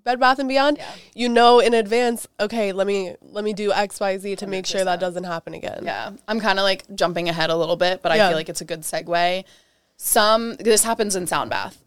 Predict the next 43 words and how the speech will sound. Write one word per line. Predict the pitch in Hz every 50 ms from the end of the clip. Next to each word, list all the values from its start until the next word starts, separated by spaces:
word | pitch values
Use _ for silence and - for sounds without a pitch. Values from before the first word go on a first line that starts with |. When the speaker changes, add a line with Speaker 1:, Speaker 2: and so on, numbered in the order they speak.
| _
Speaker 2:
Um, | - 185 180 165 156 117 127 131 147 185 -
not | - 214 185 190 170 - -
often, | 175 156 156 - - 120 101 135 170 190 - -
Speaker 1:
Mm-hmm. | 214 190 190
Speaker 2:
but | 190 185 175 170 170 170 170 - - -
I, | 180 175 165 165 165 -
I | 196 196
host | 208 220 220 -
a | 220
beginner | 214 180 180 175 175 175
sound | 185 - 185 175 170 170
bath | 170 165 170 -
and | - 170
I | 165 165
host, | 160 156 151 175 - - - - -
um, | 175 160 - - - - - - - _ _ _ _ -
every | 185 170 175 170 165 165
Wednesday | - - 156 151 165 170 - - - - - 196 - _
as | 180 175 - -
well. | 175 - - - 165
We | 175 175 170
do, | 170 - 170 180 175 120 170 - - -
um, | 170 165 165 - 117 165
more | 170 185 180 165 160
of | 160
the | 160 165
consistent | - 170 160 151 165 156 - 175 160 -
sound | 160 160 - -
bath. | - - - -
So | - - 165 - - -
if | - -
you | 160
wanna | 156 - - -
come | - 156 147
back, | 151 - - - -
like, | - 175 -
week | - - - -
after | - - - - -
week, | 170 170 170 - -
we | 180 165
work | 160 165 151 151 -
on | 160 156 165
different | 156 147 - - 170 - -